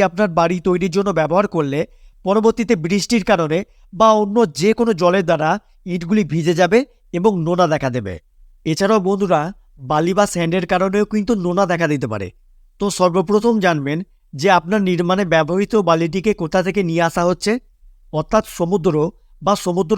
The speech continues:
পার্শ্ববর্তী কোনো অঞ্চল বা সমুদ্রের জোয়ারের জল প্রবেশ করে সেরকম কোনো নদীর তীর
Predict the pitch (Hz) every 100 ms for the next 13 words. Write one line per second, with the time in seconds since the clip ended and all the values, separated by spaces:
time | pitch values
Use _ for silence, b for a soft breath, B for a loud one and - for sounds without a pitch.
0 | 220 185 175 202 202 214 208 208 185 156
1 | 196 151 143 - - - _ 220 220 196
2 | 185 180 214 175 180 180 208 156 185 190
3 | - 170 208 196 214 208 185 185 190 190
4 | 185 208 196 175 196 - 185